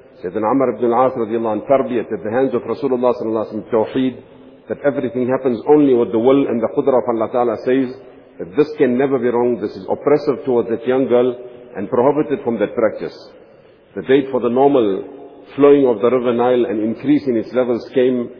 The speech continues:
no rains came, the water did not increase in the least bit. Sayyidina Amr ibn al-As radiallahu ta'ala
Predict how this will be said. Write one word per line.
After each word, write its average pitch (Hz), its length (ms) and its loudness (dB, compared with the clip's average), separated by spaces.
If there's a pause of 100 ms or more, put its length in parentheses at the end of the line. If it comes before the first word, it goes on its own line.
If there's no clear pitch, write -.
no 123 240 4
rains 127 400 2
came, 120 340 0 (420)
the 92 60 -6
water 123 300 2
did 104 120 -10
not 117 200 -2
increase 120 460 -2
in 117 100 -2
the 107 80 0
least 131 300 0
bit. 120 180 -2 (560)
Sayyidina 110 240 -2
Amr 127 320 2
ibn 120 160 -2
al-As 131 160 0 (160)
radiallahu 117 320 -2
ta'ala 117 220 -2